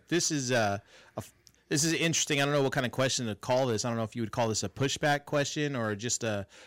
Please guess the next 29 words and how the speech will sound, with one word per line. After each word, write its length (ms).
little 160
bit 140
of 100
a 60
back 320
and 100
forth 320
here, 240
but 280
George 300
is 100
saying, 360
"If 180
he's 260
not 320
shooting 380
for 100
the 140
upside 440
and 120
shooting 260
for 180
safety, 560
wouldn't 360
Buffalo 400
be 160
the 140
safer 320
play?" 440